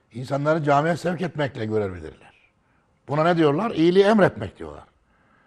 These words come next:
İran'da kadınlar başlarını açık olarak dışarı çıkamazlar. Onlar ne yapıyorlar? Onlar da iyiliği böyle emrettiklerini iddia ediyorlar.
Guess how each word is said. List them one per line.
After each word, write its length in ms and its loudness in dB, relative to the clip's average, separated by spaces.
İran'da 360 4
kadınlar 560 0
başlarını 400 2
açık 260 -6
olarak 260 0
dışarı 240 -4
çıkamazlar. 600 -4
Onlar 240 0
ne 40 0
yapıyorlar? 400 -2
Onlar 260 -2
da 60 2
iyiliği 380 4
böyle 220 0
emrettiklerini 600 -8
iddia 240 -20
ediyorlar. 340 -20